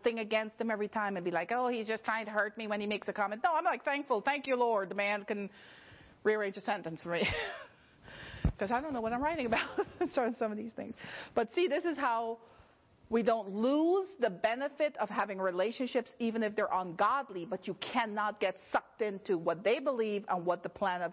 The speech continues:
the enemy is through them. You understand? Let's pray. Father, we thank you for today. We give you praise and honor and glory. I thank you, Lord, that we will stand strong in you on the side of your kingdom, and the Holy Spirit, you will continue to lead, guide, and direct us,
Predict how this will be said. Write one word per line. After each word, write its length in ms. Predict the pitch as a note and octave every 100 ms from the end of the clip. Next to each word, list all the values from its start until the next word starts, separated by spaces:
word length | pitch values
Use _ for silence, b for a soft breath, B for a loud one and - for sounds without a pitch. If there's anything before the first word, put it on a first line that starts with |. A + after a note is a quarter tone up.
| -
the 120 | E3+
enemy 360 | F3 E3+ E3 D#3+
is 100 | E3 -
through 160 | E3
them. 260 | D3 - - -
You 40 |
understand? 380 | F#3 F#3 A3 G#3+ - B B B - - - - B B B B B
Let's 160 | G3
pray. 220 | - A3 D#3
Father, 260 | A3 A3+
we 100 | A3+
thank 240 | A3 G#3 G#3+
you 60 | A3
for 120 | F#3+
today. 380 | F#3+ G3+ A3+ B3+
We 100 | G3
give 160 | F3+
you 80 | F3
praise 400 | - G#3+ A3 A3+
and 100 | G#3+
honor 260 | G3 F#3 F3+
and 100 | E3+
glory. 280 | F#3+ G3+ G3+
I 80 | F#3+
thank 300 | A#3 B3+ C#4
you, 80 |
Lord, 300 | C4 B3+ B3+ A3+
that 160 | G3
we 180 | G3 A#3
will 140 | G#3+ G3 -
stand 320 | A#3 A3 G#3+ - -
strong 580 | C4+ C4+ D4+ D#4 D#4+ C#4
in 260 | A3 G3+
you 440 | F#3+ A#3+ D4 D#4+ F#4 B B B B B
on 120 | G3 F#3
the 100 | E3+ -
side 260 | B3 C4 F#4
of 100 | E4
your 180 | D4 D4+
kingdom, 640 | - F#3+ E3 - - - - _ _ _ _ -
and 140 | G#3 G3
the 80 |
Holy 340 | F3+ B3 B3 C4
Spirit, 420 | - A#3+ A3+ A3
you 80 | A3+
will 100 | G3
continue 480 | - G3 G#3 F#3 F3+
to 100 | D#3
lead, 280 | F3+ G#3+ -
guide, 240 | F#3 F#3
and 120 | F#3+
direct 400 | F3+ F3 G3 -
us, 160 | G#3+